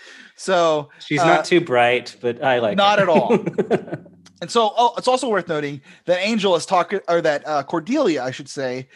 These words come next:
Speaker 1: is talking to a gr-, some group of people like, "Oh, they wanted me to do a third audition, but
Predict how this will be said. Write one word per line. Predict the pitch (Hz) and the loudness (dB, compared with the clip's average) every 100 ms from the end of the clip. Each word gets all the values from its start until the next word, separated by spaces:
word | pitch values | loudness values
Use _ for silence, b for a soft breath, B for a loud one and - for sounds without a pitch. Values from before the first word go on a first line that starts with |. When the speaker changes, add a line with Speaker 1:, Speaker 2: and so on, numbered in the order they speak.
| b b - | b b -2
Speaker 1:
is | 151 147 | -2 -2
talking | - 196 190 | 0 -2 0
to | 180 | -4
a | |
gr-, | 143 170 | -4 -8
some | - 180 | -8 -6
group | 165 | -6
of | 160 | -8
people | 143 151 165 | -8 -6 -4
like, | 139 123 - - B B B | -4 -4 -8 -20 B B B
"Oh, | 311 320 | 4 4
they | 320 | 4
wanted | 320 311 | 2 2
me | 254 233 | 0 -2
to | |
do | 214 208 | 0 0
a | 175 | 0
third | - 196 185 | 2 2 2
audition, | 156 160 156 151 139 | 0 0 -4 -6 -4
but | 147 151 - | -4 -4 -10